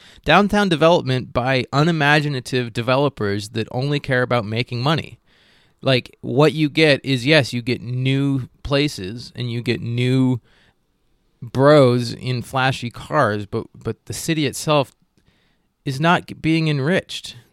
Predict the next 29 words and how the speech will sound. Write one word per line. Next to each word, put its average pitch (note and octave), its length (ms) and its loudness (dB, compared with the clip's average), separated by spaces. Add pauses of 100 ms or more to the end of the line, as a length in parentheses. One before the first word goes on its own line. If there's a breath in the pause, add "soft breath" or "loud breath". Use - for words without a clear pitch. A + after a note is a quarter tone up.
Like, A#2+ 300 -6
the B2+ 440 -6
available E3+ 680 0
experience C3 840 -2
in C3+ 240 -4
Sacramento, A#2+ 960 -6
the, G#2+ 240 -12
the G#2 220 -8 (120)
breadth - 680 -4
and A2 240 -10
depth A#2+ 320 -4
of G#2 340 -16
available A2+ 500 -6
experience C#3+ 680 -6 (680 soft breath)
is B2+ 300 0
not B2 320 0
getting A#2+ 300 -4
any, G#2 320 -4 (260)
uh, F#2+ 360 -8 (120)
broader G#2+ 520 -4
or A#2+ 200 -2
deeper C3 520 -6 (640)
or A#2 160 -4
richer. B2 500 -4 (720 soft breath)
Um, F#2 460 -8
it's - 160 -12
just - 200 -8
getting G#2+ 540 -6
f-, - 140 -18